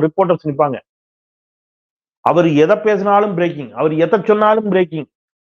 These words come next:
இன்னைக்கு என்னாச்சு? அரசியலில் டி டி தினகரன் என்னவாக இருக்கிறார்? கொஞ்சம் சொல்லுங்களேன். ம்? தமிழ்நாடு சட்டமன்றத்தில் எதிர்க்கட்சியாக இருந்தவர் விஜயகாந்த்,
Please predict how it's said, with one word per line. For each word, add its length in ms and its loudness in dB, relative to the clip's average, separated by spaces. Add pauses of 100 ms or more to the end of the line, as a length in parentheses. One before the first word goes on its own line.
(220)
இன்னைக்கு 260 2
என்னாச்சு? 460 0 (1800)
அரசியலில் 560 0
டி 100 -4
டி 140 -4
தினகரன் 340 0
என்னவாக 340 0
இருக்கிறார்? 580 -4 (1200)
கொஞ்சம் 280 0
சொல்லுங்களேன். 420 -2 (1160)
ம்? 300 0 (1900)
தமிழ்நாடு 400 2
சட்டமன்றத்தில் 640 -4
எதிர்க்கட்சியாக 600 0
இருந்தவர் 400 0
விஜயகாந்த், 560 -2